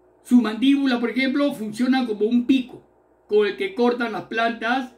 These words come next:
de las que se alimentan, ¿ya? Y las especies acuáticas tienen las patas transformadas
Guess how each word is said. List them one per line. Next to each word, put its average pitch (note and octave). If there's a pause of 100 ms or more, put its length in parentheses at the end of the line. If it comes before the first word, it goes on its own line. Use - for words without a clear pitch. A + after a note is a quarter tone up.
de F#3
las F3+
que D#3+
se F3
alimentan, E3+ (140)
¿ya? C4 (720)
Y F#3
las F#3+
especies A3
acuáticas B3
tienen A#3+
las A#3
patas A#3
transformadas A3+